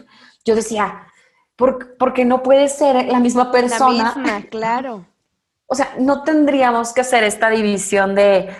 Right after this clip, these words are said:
Speaker 1: "Ah, no, pues no estoy diciendo que a tu esposo o a tu marido o a tu novio lo vas a tratar como si fuera el jefe,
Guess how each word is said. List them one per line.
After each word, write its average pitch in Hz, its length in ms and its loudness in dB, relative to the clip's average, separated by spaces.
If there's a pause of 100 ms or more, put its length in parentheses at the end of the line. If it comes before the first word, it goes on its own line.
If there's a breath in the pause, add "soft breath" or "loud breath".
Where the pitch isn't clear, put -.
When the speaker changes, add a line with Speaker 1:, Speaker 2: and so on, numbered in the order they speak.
(140 loud breath)
Speaker 1:
"Ah, 285 160 2
no, 226 460 0
pues 190 380 -6
no 233 160 0
estoy 262 240 -2
diciendo 240 300 -4
que 247 80 -6
a 247 60 -12
tu 185 400 -4
esposo 208 560 -2
o 202 400 -2
a 180 140 -6
tu 185 100 -6
marido 185 520 -2
o 180 60 0
a 185 80 -4
tu 180 100 -4
novio 196 360 2
lo 202 100 2
vas 180 160 -2
a 196 80 -2
tratar 180 420 -4 (320 loud breath)
como 202 200 0
si 202 100 -2
fuera 208 200 2
el 214 120 0
jefe, 226 720 -4